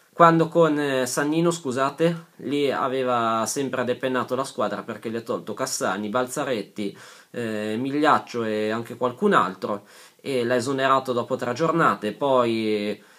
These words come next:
ne ha presi altre due o tre, poi l'ha ripreso alla fine. Non è che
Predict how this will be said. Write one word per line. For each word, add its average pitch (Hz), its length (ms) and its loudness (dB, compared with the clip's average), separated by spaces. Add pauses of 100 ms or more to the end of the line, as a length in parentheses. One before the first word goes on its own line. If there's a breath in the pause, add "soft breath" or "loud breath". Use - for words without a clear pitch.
(480 soft breath)
ne 117 160 -4
ha 120 220 2
presi 139 340 0
altre 127 260 2
due 151 140 -4
o - 20 -6
tre, 147 260 0
poi 131 180 2
l'ha 113 100 0
ripreso 120 400 -2
alla 156 160 4
fine. 113 340 -2
Non 131 200 -2
è 190 100 2
che 123 580 0